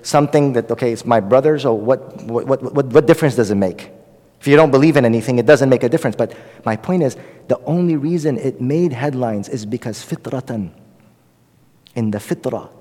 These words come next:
in the natural disposition of human beings, people are displeased. People consider this to be below their dignity. It is khilaf fitrat. It is not according to the dignity of human beings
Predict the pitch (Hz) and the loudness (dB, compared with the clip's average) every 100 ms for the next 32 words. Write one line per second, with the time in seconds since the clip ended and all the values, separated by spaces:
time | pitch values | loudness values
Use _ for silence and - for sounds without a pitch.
0 | _ 110 107 104 104 135 143 - 131 113 | _ -6 -4 -2 -2 -2 -4 -6 -6 -4
1 | 123 - 110 143 - 127 107 110 117 107 | -8 -10 -8 -8 -6 -6 -8 -6 -2 -2
2 | 104 165 151 123 - - 139 - 147 135 | -2 -2 -2 -4 -8 -10 -8 -4 -4 -4
3 | - - - _ 120 113 107 - - - | -12 -20 -20 _ -2 -2 -2 -6 -18 -6
4 | 120 - - 151 180 160 110 - - 160 | -6 -6 -6 -2 0 0 -4 -10 -6 -2
5 | 156 - 131 113 170 156 160 156 - 120 | -2 -2 -4 -4 0 2 2 -2 -4 -2
6 | 156 127 123 143 127 113 101 151 147 101 | 0 2 4 4 4 2 2 -2 -2 -4
7 | - - - _ _ _ _ _ _ _ | -10 -16 -20 _ _ _ _ _ _ _
8 | _ - 127 123 - 127 151 160 143 123 | _ -4 -2 -2 -4 4 4 4 0 -2
9 | 202 - 104 - - - - _ _ _ | -2 0 -4 -4 -16 -20 -20 _ _ _
10 | 143 143 131 113 151 190 - - - 147 | 2 4 4 6 8 8 4 -8 -2 0
11 | - - 196 185 165 151 131 107 185 165 | 0 6 6 8 4 2 0 4 4 6
12 | 170 143 135 135 - - 160 170 151 117 | 4 4 2 0 -2 -6 0 4 4 4
13 | 139 180 170 113 - | 6 8 6 4 -4